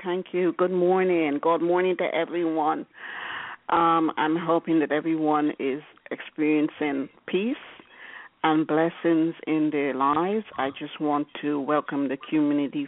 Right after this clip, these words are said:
family of Kingdom Thinking Radio to this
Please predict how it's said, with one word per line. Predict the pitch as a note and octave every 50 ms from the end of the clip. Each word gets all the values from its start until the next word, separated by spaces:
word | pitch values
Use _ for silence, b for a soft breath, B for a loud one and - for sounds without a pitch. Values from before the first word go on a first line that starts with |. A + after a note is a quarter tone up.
| -
family | - D3+ C#3 C3 C3 C3+ C3+ C#3 C3+ C3+ C3+ C#3+ D3+ B B B B B B B B B B B B B _
of | - - C#3+ C#3+ C3 - - - -
Kingdom | D3+ D#3 D3 C#3+ C#3+ C3+ C#3 C#3 C#3 - - -
Thinking | D3 D3 D3 - - D3 D3 D3 C#3+ C#3
Radio | C#3 D3 D3 D3+ D#3 D#3 F3 F#3+ F#3+ G3 G3 G3+ G#3 G#3 G#3 -
to | - D#3+
this | D#3 D3+ D3+